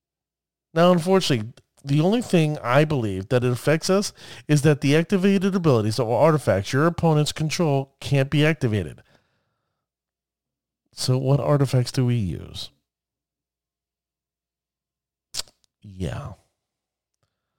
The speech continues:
Now, the best part for us is that that's the only thing that affects us. Everything else, you know, it's meh.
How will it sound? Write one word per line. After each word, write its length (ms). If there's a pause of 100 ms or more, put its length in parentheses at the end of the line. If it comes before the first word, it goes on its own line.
(3250)
Now, 200
the 100
best 300
part 300
for 280
us 420 (100)
is 240 (100)
that 260
that's 220
the 100
only 200
thing 160
that 100
affects 460
us. 400 (1900)
Everything 460
else, 580 (1000)
you 160
know, 80
it's 280
meh. 360